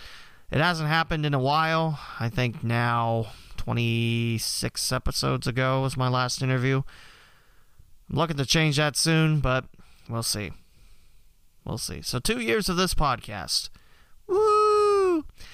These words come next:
I know I promised a live stream, but life happens. I had to change my plans, and, eh,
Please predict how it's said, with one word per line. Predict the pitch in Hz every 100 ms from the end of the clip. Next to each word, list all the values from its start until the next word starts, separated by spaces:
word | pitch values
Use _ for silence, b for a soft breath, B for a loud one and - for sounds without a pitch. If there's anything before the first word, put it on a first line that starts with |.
| B B B
I | 165
know | 196 208
I | 190
promised | 185 180 170 -
a |
live | 139 147 151 -
stream, | 151 147 147
but | 135 135 - - b b b b b
life | 123 131
happens. | 139 123 - 104 - - -
I | -
had | 113 107
to |
change | 110 127 117
my | 120
plans, | 120 139 135 135 135 127
and, | 113 117 117 110 B B B B B B B B B - - - -
eh, | 151 156